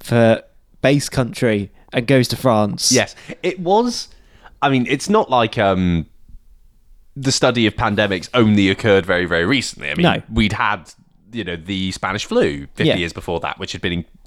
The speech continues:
Speaker 2: even worse than covid, really, in terms of death.
Speaker 1: Mm.
Speaker 2: Um, but I did watch that sequence thinking, "Well, that feels about right
Speaker 1: Yeah.
Speaker 2: from, from the way we lived through,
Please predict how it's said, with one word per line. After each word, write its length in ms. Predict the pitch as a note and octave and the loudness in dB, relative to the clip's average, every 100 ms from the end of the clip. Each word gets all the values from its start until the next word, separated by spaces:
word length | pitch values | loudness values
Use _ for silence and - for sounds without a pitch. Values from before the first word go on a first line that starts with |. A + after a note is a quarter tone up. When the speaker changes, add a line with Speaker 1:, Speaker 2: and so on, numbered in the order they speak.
| - C3 | -12 -6
Speaker 2:
even 180 | A2 | 0
worse 200 | G#2 G2+ - | 0 0 -2
than 100 | F2+ | -2
covid, 340 | D#3 B2 D2 | 0 0 -2
really, 380 | G2+ G#2 C#2 C#2+ | 0 0 -2 -8
in 80 | D#2 | -2
terms 260 | G2 E2+ | 0 0
of 120 | D2 E2+ | -2 -2
death. 380 | G#2 B1+ - - | -2 -2 -8 -4
Speaker 1:
Mm. 240 | C3+ F#2+ F2 - - - - - - | -2 -2 -6 -18 -20 -20 -20 -12 -2
Speaker 2:
Um, 400 | A2+ G#2 G2+ F#2+ - - - - - | 2 4 4 2 -4 -20 -20 -20 -12
but 460 | B2+ B2 F2+ G2+ - | -2 2 4 2 0
I 100 | D3+ | 0
did 280 | D3 A#3+ A#3+ - | 4 4 2 0
watch 360 | D3 C#3 - | 2 2 2
that 280 | C#3 - - | 0 0 0
sequence 440 | D#3+ D#3+ A#2 G2+ - | 0 2 0 -2 0
thinking, 480 | F#2 F2+ G2+ A#2+ - - _ _ - | 0 0 0 0 -4 -20 _ _ -16
"Well, 420 | A2 A2 F#2+ A2+ | -6 0 2 2
that 220 | A2 C3 - | 0 -4 -8
feels 340 | - A#2 B2+ | -10 -8 -4
about 300 | B2+ A#2+ E3 | -4 0 0
right 400 | D#3 C#4+ G2+ D#2+ F2+ | 2 2 2 -2 0
Speaker 1:
Yeah. 140 | D#3+ | 2
Speaker 2:
from, 180 | A#2 A#2+ | 2 -2
from 360 | - B2+ A#2+ A#2 | -4 0 2 2
the 100 | A#2+ A#2 | 2 2
way 300 | A#2 A#2+ A2+ | 4 4 2
we 220 | A2+ B2 | 2 4
lived 180 | B2+ A#2+ | 2 0
through, 400 | - C#3+ C3+ | -2 2 4